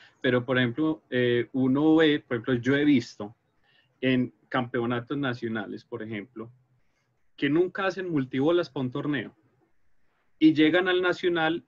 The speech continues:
el día antes de jugar, no sé con qué fin,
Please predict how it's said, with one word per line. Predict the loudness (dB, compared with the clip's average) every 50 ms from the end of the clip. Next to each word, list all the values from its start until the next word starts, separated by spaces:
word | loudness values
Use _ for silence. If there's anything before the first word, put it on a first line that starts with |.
| _ -6
el | -4 -4 -2
día | 0 2 2 2 2
antes | 2 0 -2 -4 0
de | 0 0
jugar, | 0 0 -2 -2 -2 -2 -2 -4 _ _ _ -6
no | -4 -2 -2 -2
sé | -2 -4 -6 -4
con | -4 -4 -4 -4
qué | -4 -4 -6
fin, | -4 -4 -6 -6 -8 -10